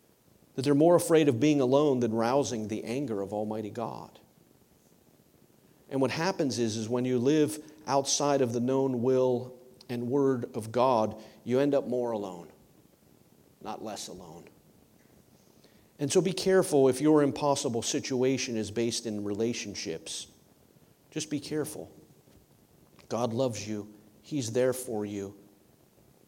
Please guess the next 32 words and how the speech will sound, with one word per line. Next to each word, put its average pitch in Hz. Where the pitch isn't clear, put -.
I 123
forget 143
what 139
I 123
said 131
on 120
the 113
online 117
service, 117
but 113
it's 104
something 160
like, 120
"It's 110
better 147
to 151
be 123
alone 123
and 110
serve 120
God 104
than 110
be 113
together 110
with 101
someone 107
else 101
and 92
serve 98
the 87
devil." 80
Sorry. 104